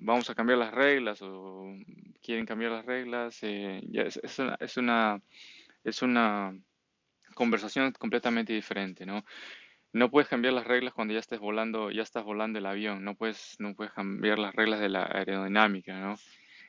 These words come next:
Eh, es por eso que el, el C E O de Coinbase, eh, dice, bueno, se ha reunido como casi treinta veces con, con los reguladores de la S E C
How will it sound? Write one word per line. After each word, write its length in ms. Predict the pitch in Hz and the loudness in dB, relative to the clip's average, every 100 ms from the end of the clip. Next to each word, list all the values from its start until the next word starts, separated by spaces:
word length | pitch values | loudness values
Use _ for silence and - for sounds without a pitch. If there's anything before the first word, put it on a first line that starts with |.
| _ | _
Eh, 240 | 101 101 104 | 0 0 0
es 60 | |
por 140 | - 120 | 2 2
eso 180 | 123 120 | 2 0
que 80 | |
el, 120 | 110 - | -2 -2
el 140 | 113 | -6
C 280 | - 127 123 | -4 0 4
E 60 | 123 | 6
O 120 | 120 | 6
de 100 | 110 | 2
Coinbase, 760 | - 123 123 123 120 120 - - | -2 -2 0 0 -2 -4 -10 -10
eh, 160 | 107 | -8
dice, 360 | 101 107 - 110 | -6 -8 -4 -4
bueno, 260 | 101 110 98 | -2 -2 -2
se 140 | 120 | 0
ha 60 | 117 | 2
reunido 400 | 127 123 123 117 | 2 0 0 -2
como 220 | 104 98 | -6 -2
casi 260 | 120 127 | -2 -2
treinta 500 | - 127 127 131 120 | -4 -2 0 -2 0
veces 400 | 110 120 - 117 | 2 0 -2 -10
con, 340 | - 101 98 95 | -8 -6 -6 -6
con 120 | 101 | -6
los 100 | 98 | -6
reguladores 600 | 98 98 98 98 110 113 | -4 -4 0 2 2 0
de 60 | 101 | -2
la 100 | 98 | -4
S 160 | 104 101 | -4 -8
E 40 | |
C 340 | - 113 123 | -6 -4 -4